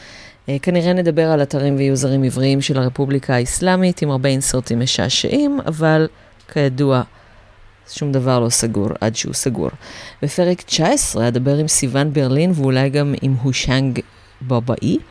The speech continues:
על פופ איראני. סיוון כבר הכינה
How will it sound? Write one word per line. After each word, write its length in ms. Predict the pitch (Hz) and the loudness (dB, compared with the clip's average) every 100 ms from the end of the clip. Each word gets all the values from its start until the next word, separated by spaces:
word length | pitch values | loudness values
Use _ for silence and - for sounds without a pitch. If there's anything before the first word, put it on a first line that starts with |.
| - - - - - _ - | -16 -14 -14 -18 -20 _ -2
על 300 | 135 143 220 320 - _ _ - - | 0 2 0 -2 -16 _ _ -16 -4
פופ 160 | 208 208 - | -4 -4 -2
איראני. 600 | 170 143 147 156 151 135 | 0 2 4 4 4 2
סיוון 400 | 131 139 131 139 | 0 -4 0 0
כבר 280 | 151 160 147 | 0 0 0
הכינה 480 | - - - 143 147 | -2 -4 -2 2 2